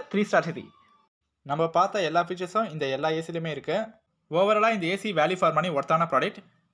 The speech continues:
நல்ல ஒரு நம்பிக்கையான பிராண்ட் தான். இந்த ஏ சி நீங்க தாராளமா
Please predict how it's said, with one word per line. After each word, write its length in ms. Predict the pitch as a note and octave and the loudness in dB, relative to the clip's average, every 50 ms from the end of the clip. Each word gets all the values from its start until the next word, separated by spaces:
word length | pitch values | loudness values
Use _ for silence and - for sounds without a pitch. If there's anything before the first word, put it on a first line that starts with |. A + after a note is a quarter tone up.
| _ _ _ _ - C#3 | _ _ _ _ -6 -2
நல்ல 180 | C#3 D#3 F3+ G3 F3+ | 0 2 2 4 2
ஒரு 80 | E3+ D3 C#3 | 2 2 0
நம்பிக்கையான 420 | C#3 D#3 F#3 F#3 F#3 F3+ F3+ F#3 F3+ E3 | 0 -2 0 0 0 2 2 2 2 2
பிராண்ட் 240 | D3 C3+ B2+ A#2+ C3 | 2 2 2 2 2
தான். 140 | D#3+ G#3 A#3 G3 - D#3 | 2 2 2 -2 -8 -10
இந்த 100 | C#3 C#3 D3 | -4 -2 -2
ஏ 20 | E3+ F3+ | -2 -2
சி 100 | - E3+ | -2 -4
நீங்க 140 | D#3 D3 C#3 C3+ C#3+ | -4 -4 0 2 4
தாராளமா 360 | C3 C3+ C#3 C#3 C#3+ C#3+ | 4 6 4 4 4 2